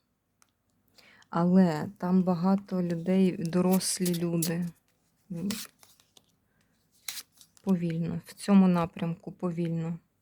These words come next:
Акцентується увага на в-, військові, діти, військові і діти. Більш, ну, це стосується, тут домовляються країни, е, інші країни.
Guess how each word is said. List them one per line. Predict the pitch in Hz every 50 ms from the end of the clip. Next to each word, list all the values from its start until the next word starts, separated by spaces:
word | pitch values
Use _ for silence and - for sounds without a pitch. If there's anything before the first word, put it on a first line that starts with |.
| _ - - - - - - - - - -
Акцентується | - 196 - - - 202 202 196 202 202 214 202 202 196 180 175 - - - - 175
увага | 170 170 170 175 180 175 165 160 165 165
на | 165 170 175 180 175
в-, | 165 - _ _ _ _ _ - 170 160 - 196 - - 180
військові, | 165 180 - - - - - 240 254 247 233 233 233 226 - -
діти, | 175 156 156 160 165 165 165 - - 156 151 151 -
військові | 170 165 175 - - - _ - 220 220 208 202 196 180
і | 175
діти. | 165 156 156 160 151 - - - 156 160 160 156 _ _ _ _ _ _ _ _ _ _ _ _ _ _ _ _ _ _ -
Більш, | - 170 160 180 175 165 - - - - - - - - _ _ _
ну, | - 196 196 190
це | 196 - - - 190 175
стосується, | - - - 180 - - - 185 185 180 185 - - 175 165 165
тут | - 196 190 185
домовляються | 180 190 190 185 175 175 190 214 226 226 208 208 - -
країни, | - - 180 175 175 170 185 190 190 180 170 160 165 _ _ - - - - - - - - - - - - _ _ _ -
е, | - 175 175 175 175 170
інші | - - 196 202 196 - - - 175 160 160 156 156 156 156 _
країни. | - 185 175 175 175 170 180 180 175 165 156 156